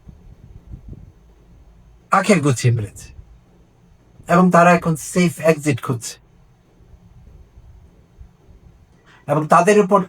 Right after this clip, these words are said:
আস্থা রাখা ঠিক হয়নি। অর্থাৎ ছাত্র উপদেষ্টারা বা বৈষম্য বিরোধী ছাত্র আন্দোলনের নেতৃবৃন্দ বা সমন্বয়করা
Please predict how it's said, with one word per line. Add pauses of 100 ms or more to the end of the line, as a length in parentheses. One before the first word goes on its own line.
(160)
আস্থা
রাখা (1300)
ঠিক
হয়নি। (1500)
অর্থাৎ (100)
ছাত্র (120)
উপদেষ্টারা (140)
বা (640)
বৈষম্য
বিরোধী
ছাত্র
আন্দোলনের
নেতৃবৃন্দ (140)
বা
সমন্বয়করা